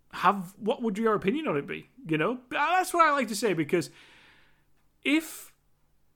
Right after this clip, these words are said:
you watched this movie and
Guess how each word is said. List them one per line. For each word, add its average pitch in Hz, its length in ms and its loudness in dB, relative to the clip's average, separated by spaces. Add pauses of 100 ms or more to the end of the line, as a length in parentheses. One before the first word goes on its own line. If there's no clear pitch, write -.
you 220 340 4
watched 254 340 0
this 226 220 0
movie 147 460 2 (520)
and 160 420 2